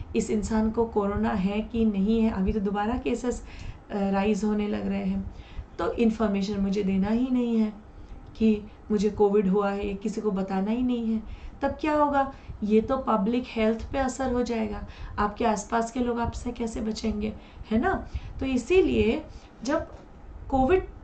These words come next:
अपने peak पे था तब आरोग्य सेतु ऐप जो आया था वो phone में access करना ज़रूरी था और आसपास के लोगों को पता चल जा रहा था। आप अगर airport में जाएंगे तो आरोग्य सेतु ऐप देखा जाता था उस समय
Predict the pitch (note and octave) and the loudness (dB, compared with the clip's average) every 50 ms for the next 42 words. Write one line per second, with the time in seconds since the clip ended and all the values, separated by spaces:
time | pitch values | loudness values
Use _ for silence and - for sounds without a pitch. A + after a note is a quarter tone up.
0 | - - - - - - - A#3+ - - - C4 C#4+ D4 - - D#4 D#4+ - - | -14 -14 -14 -14 -12 -6 -4 -4 -4 -2 -2 -4 -4 -4 0 2 2 2 0 -2
1 | - - C4 A#3+ A#3 - A3 G#3+ G#3 A#3+ - - - - - - - - D#4 E4 | -2 0 0 0 0 0 0 2 2 2 0 -4 -8 -12 -12 -12 -6 -2 -2 -2
2 | E4 - - - - - - - G#3+ G#3+ A3 B3 C#4+ - B3+ C#4 F4+ F4+ F4 - | -2 -2 -12 -14 -12 -6 0 4 6 6 8 6 6 4 4 2 2 2 2 2
3 | - D4 C#4 C4+ - C#4 - - - G#3 A3 A#3 A#3 A3+ A3+ A#3+ A3+ A3 G#3 G3+ | 0 0 -2 0 -2 -4 -4 -2 0 0 0 0 0 -2 0 0 2 2 0 0
4 | G3+ G3 - A3 A#3 C#4 - - - - - - - G3+ G#3+ C#4 E4 F4 F4 - | -4 -4 0 0 0 0 -2 -6 -12 -12 -10 -6 -6 -2 0 2 2 0 0 -2
5 | C#4+ C#4 B3+ A#3 A3+ A3+ A3 A3 - - A3 - - - A3+ G#3 G3 G3 G3 G3 | -2 -2 0 0 2 0 0 0 -2 -4 -6 -6 -4 -4 -2 -2 -2 -2 -2 -2
6 | F#3+ F#3+ F#3 F#3+ F#3 F3+ F#3 - - G3+ G3 F#3 - - - - - - - - | -2 -2 -2 -2 -2 -2 -2 -4 -4 -4 -4 -4 -4 -4 -6 -8 -10 -10 -10 -4
7 | - E4 E4 - A3+ A#3 - - - D4 D#4+ E4 D#4+ - D#4+ D4 C4+ C4 B3 B3 | -2 0 2 2 2 2 2 0 0 0 0 0 0 -2 -4 -2 0 0 0 0
8 | A#3 - - - - A3+ A3+ A3+ G#3+ - A3+ G#3+ G3 G3+ G3+ G3 G3 F#3+ - B3+ | -2 -2 -6 -4 -2 -2 -2 -2 -2 -2 -2 -2 -2 -2 -2 -2 -4 -4 -2 -2
9 | C#4+ D#4+ - - - - - - - - - A#3 A3+ A#3 A#3 A3 A3 G#3+ G#3+ - | -2 -4 -4 -10 -16 -14 -8 -2 -2 0 0 2 2 2 4 4 2 2 0 -2
10 | C4+ C4+ C4+ C4+ A#3+ B3 B3 B3 B3+ C#4 C#4 C4 A#3 A3+ A#3 A3 A3+ A#3+ A#3 - | -4 -2 -2 -4 -2 0 0 0 0 0 -2 0 2 2 2 2 0 -2 -2 0
11 | - A3+ A3+ - B3 - - G3+ G#3 G#3+ G3 F#3+ G#3+ G#3 - - B3+ B3 A#3+ A3 | 0 0 0 0 -2 -4 0 0 0 0 2 2 2 2 4 2 2 4 4 2
12 | - - G3+ G3+ A3 G3+ G3 F#3+ - - G3 F#3 F#3+ F#3 | 0 0 -4 -4 -2 -4 -4 -4 -4 -2 -2 0 0 -2